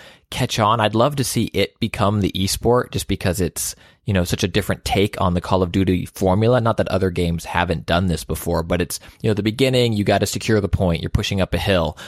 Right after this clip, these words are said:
uh, and then you, your team secures the point, and it's six v six, I believe. Yeah, that sounds right. Um, you secure a point, and then it's like, okay, now we gotta build this bridge, and so people need to play their roles. Like, if everybody runs over to build the bridge,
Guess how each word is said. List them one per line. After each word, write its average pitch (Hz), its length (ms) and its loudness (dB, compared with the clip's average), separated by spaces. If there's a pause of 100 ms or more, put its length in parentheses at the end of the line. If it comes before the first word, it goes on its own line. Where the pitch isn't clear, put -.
(280)
uh, 85 460 2
and 98 100 2
then 110 120 2
you, 104 180 2
your 107 140 2
team 107 260 0
secures 95 400 -2
the - 80 -8
point, 131 240 0
and 90 80 -4
it's - 120 -6
six - 220 -2
v 110 140 -2
six, - 1080 -6
I - 80 -8
believe. - 560 -10
Yeah, - 200 -4
that - 140 -6
sounds - 240 -6
right. - 220 -8 (380)
Um, 95 440 2
you 104 60 -6
secure 98 320 -2
a 87 60 -2
point, 165 420 2
and 104 100 -2
then 104 120 0
it's - 180 -4
like, 95 140 0
okay, 98 240 -2
now 104 160 2
we 104 80 0
gotta 95 240 2
build 98 360 0
this 87 140 -4
bridge, 120 760 2 (300)
and 92 160 -6
so 92 240 2
people 139 280 2
need 127 140 0
to 120 60 0
play 98 240 0
their 113 160 2
roles. 127 280 2
Like, 92 100 -6
if - 40 -8
everybody 117 280 0
runs 110 240 0
over 104 160 0
to 98 120 -2 (140)
build 117 220 2
the 98 60 -4
bridge, 113 380 0